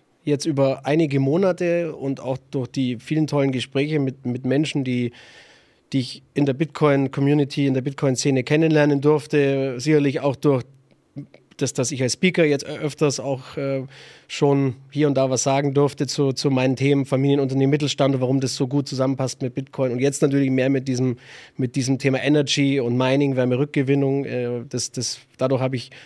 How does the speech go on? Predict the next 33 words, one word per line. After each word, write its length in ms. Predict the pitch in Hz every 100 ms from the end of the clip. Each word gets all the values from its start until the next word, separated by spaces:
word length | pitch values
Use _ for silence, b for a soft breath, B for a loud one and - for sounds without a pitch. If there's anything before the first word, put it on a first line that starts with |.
| B
unglaublich 300 | 156 156 135
viele 200 | 165 156
tolle 220 | 160 135
Gespräche 400 | 135 117 156 185
führen 200 | 180 170
können. 180 | 165 165
Und 160 | 143 - B B
dann 140 | 139
hat 120 | 131 170
sich 200 | 170 -
die 180 | 156 143
Idee 300 | 139 160 180
recht 240 | 151 -
schnell 320 | - 147 147
weiterentwickelt. 760 | 131 131 165 156 123 113 117 127
Das 180 | 120 147
war 100 | 147
ein 80 |
iterativer 640 | 143 151 165 143 135 160 147
Prozess 420 | 135 127 160 175
ein 80 | 143
Stück 280 | - 143 127
weit 240 | 120 113
auch. 320 | - 120 156 - B B B B
Am 160 | 127
Anfang 580 | 135 139 165 180 170 160 - _ _ _
hätte 200 | 120 139
man 100 | 165
vielleicht 360 | 139 135 143 -
jetzt 180 | 139 -
plump 300 | 156 160 160
sagen 360 | 131 139 160
können, 320 | 143 151 151